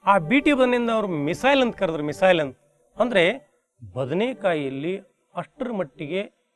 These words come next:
ಗಂಭೀರ ಕಾಯಿಲೆಗಳನ್ನ ತರುವಂತ ಅಂಶಗಳದಾವಂತ ನಮ್ಮ ಹಿರಿಯರು ಮೊದಲೇ ಹೇಳಿದ್ರು. ಅದಕ್ಕಾಗಿ ಒಂದು ಗಾದೆ ಮಾತನ್ನು ಪ್ರಚಲಿತ ಇತ್ತು, ಏನು, "ಆಚಾರ್ಯ ಹರಿ ಆಚಾರಿ ಬದ್ನಿಕಾಯಿ ತಿಂತಿದ್ದ" ಅಂತ.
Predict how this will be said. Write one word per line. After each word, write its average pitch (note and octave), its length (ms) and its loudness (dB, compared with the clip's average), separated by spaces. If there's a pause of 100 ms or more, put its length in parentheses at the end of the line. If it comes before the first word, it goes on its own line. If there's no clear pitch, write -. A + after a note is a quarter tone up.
(180)
ಗಂಭೀರ F3 640 -8
ಕಾಯಿಲೆಗಳನ್ನ E3+ 440 -6
ತರುವಂತ D3+ 420 -8
ಅಂಶಗಳದಾವಂತ D#3 1300 -4 (340)
ನಮ್ಮ D#3 140 -8
ಹಿರಿಯರು F#3+ 340 -4
ಮೊದಲೇ G3 260 2
ಹೇಳಿದ್ರು. G3 340 2 (460)
ಅದಕ್ಕಾಗಿ A#3+ 580 4 (340)
ಒಂದು F3+ 180 -2
ಗಾದೆ F3+ 280 4
ಮಾತನ್ನು B3 360 0
ಪ್ರಚಲಿತ A#3 400 -2
ಇತ್ತು, A3 320 2 (280)
ಏನು, B3 580 4 (460)
"ಆಚಾರ್ಯ F#3+ 480 -2
ಹರಿ F#3 140 -4
ಆಚಾರಿ G#3 760 -4 (180)
ಬದ್ನಿಕಾಯಿ F#3+ 500 -2
ತಿಂತಿದ್ದ" E3+ 420 -8
ಅಂತ. E3 460 -2